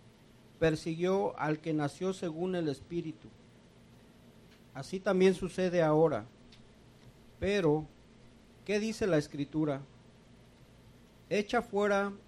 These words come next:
a la sierva y a su hijo, pues el hijo de la sierva no será heredero con él, con el hijo de la libre". Así que, hermanos, no s-,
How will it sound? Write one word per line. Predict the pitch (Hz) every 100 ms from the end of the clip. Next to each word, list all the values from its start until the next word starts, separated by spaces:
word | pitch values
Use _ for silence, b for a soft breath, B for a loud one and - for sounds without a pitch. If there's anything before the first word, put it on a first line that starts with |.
| - -
a | 151
la | 151 156
sierva | - 190 202 190 202 208 - - 143
y |
a | 143
su | 139 143
hijo, | 180 190 135 117 - - - - - - - - -
pues | - 151 156
el | - 147
hijo | 180 196 214
de | 190
la | 165
sierva | 156 180 180 175 180 175 - - - - - -
no | 139 170 233
será | 220 180 175 180
heredero | 170 147 143 160 160
con | 143 131
él, | 151 143 143 - - - - - - - - - - - - - - - - - - - - - - -
con | 147
el | 147 165
hijo | 180 185
de | 160
la | 139
libre". | 156 156 123 107 - - - - - -
Así | 135 - 214
que, | - 190 170 - -
hermanos, | 151 143 165 196 170 131 - - -
no | 156 170
s-, | 196